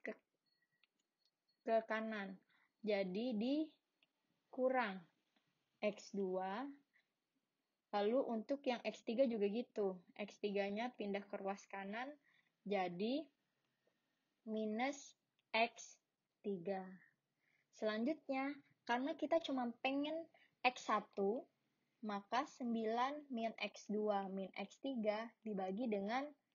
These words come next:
empat. Karena empat di ruas kiri, itu akan menjadi dibagi di ruas kanan. Seperti itu. Ini untuk persamaan, eh,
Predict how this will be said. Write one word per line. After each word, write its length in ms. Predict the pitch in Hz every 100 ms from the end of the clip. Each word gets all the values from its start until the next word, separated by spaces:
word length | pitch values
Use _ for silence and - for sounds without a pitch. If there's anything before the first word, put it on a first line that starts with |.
| _ _ _ _ _
empat. 400 | 208 196 190 185 185 - - _ _ -
Karena 400 | 202 208 220 240 214
empat 400 | 208 208 214 - -
di 160 | 208 208
ruas 320 | 196 202 208 -
kiri, 560 | 208 208 240 269 294 285 - _ _ _ _ -
itu 240 | 208 262
akan 320 | 240 226 226
menjadi 320 | 214 196 196 240
dibagi 480 | 214 190 185 214
di 160 | 202 190
ruas 320 | 190 190 220 - _ _ _ _ _ -
kanan. 400 | 196 190 185 180 185 _ _ _
Seperti 320 | 208 202 -
itu. 320 | 185 - 170 175 _ _ - _ 226
Ini 240 | 233 277
untuk 320 | 254 233 285
persamaan, 800 | 247 226 220 202 196 - 247 277 - _ _ _
eh, 1000 | - 220 208 208 208 202 208 208 208 208